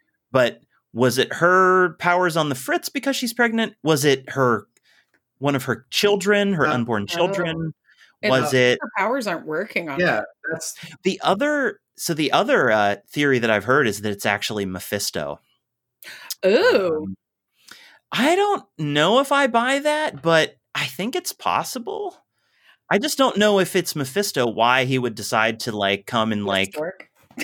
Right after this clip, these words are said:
Speaker 1: be a stork. <laughs> Aside from maybe
Speaker 2: That's
Speaker 1: the
Speaker 2: what I
Speaker 1: fact
Speaker 2: do
Speaker 1: that,
Speaker 2: when I see
Speaker 1: uh,
Speaker 2: birds.
Speaker 3: Well, it
Speaker 1: Monica
Speaker 3: could be
Speaker 1: Rambeau
Speaker 3: him,
Speaker 1: isn't
Speaker 3: you know,
Speaker 1: supposed to be
Speaker 3: trying
Speaker 1: there.
Speaker 3: to get into her mind, you know, like an intruder into her brain.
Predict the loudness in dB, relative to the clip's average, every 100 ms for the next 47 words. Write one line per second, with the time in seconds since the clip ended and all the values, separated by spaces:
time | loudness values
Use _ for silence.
0 | -6 0 2 2 2 2 2 -2 -10 -10
1 | -14 -14 -14 -20 -20 -12 -6 -4 0 -2
2 | 0 -2 -2 -16 -12 -12 -14 -18 -20 _
3 | _ _ _ _ _ _ _ -4 -2 2
4 | 2 2 0 -4 0 -2 -2 -6 -2 0
5 | 0 -2 -6 -6 -4 -2 -2 -2 -6 -10
6 | _ _ _ _ 0 2 4 4 4 2
7 | 2 2 2 2 0 0 -2 -6 -8 -6
8 | -2 -2 0 0 2 -2 -4 -4 0 2
9 | 0 -2 -2 0 2 -2 -4 -2 0 2
10 | 2 2 -4 -12 -20 _ _ _ _ _
11 | _ _ _ -8 -4 0 0 0 -2 -2
12 | -2 0 2 2 0 -2 -4 -8 -4 -4
13 | -4 -2 -2 -2 -4 -14